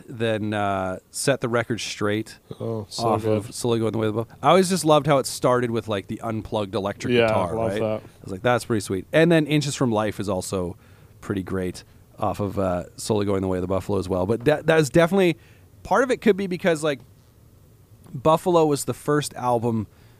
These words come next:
Speaker 1: that I was around for, like, as far as an M X P X fan is concerned, that I got to, like, buy as, when it came out, right? Like, I
Speaker 2: Right,
Speaker 1: got to
Speaker 2: yeah.
Speaker 1: look forward to that.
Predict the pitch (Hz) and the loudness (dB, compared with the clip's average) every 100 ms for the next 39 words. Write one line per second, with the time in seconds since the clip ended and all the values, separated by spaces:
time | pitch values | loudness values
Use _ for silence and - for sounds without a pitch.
0 | - - 120 120 120 127 117 107 113 107 | -8 -2 0 2 2 2 2 0 -2 0
1 | 120 123 120 - 113 95 95 95 104 - | 0 2 0 -2 -2 -2 -2 -4 -6 -4
2 | 113 107 110 104 98 - 120 107 - 107 | -2 -2 -2 -4 -6 -4 -4 -2 -4 -4
3 | 95 - 104 - 104 98 92 101 117 107 | -6 -6 -8 -4 -2 -2 -4 -4 -4 -4
4 | - _ - 127 120 107 - 107 101 - | -10 _ -6 -2 0 0 0 -2 -2 -2
5 | 104 104 110 107 104 - 113 101 82 76 | -2 -2 -4 -4 -4 -4 -4 -2 -4 -8
6 | - 107 131 123 113 110 117 110 - 120 | -4 2 4 4 2 0 0 -2 -2 0
7 | 110 101 107 101 | 0 0 -4 -6